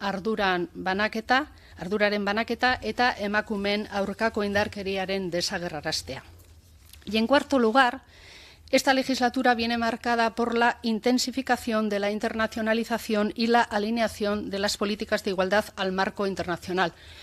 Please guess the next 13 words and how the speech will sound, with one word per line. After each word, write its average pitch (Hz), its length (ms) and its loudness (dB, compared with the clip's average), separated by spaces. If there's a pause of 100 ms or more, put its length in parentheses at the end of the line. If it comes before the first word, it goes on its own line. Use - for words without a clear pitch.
(280)
Una 233 180 4
mirada 247 380 4
internacional 214 800 0
que 214 80 0
ha 202 40 4
estado 202 280 -2
siempre 202 380 0
presente 208 440 -4
en 202 100 0
Emakunde 247 560 2
desde 180 260 -2
su 175 180 -6
creación 247 560 -2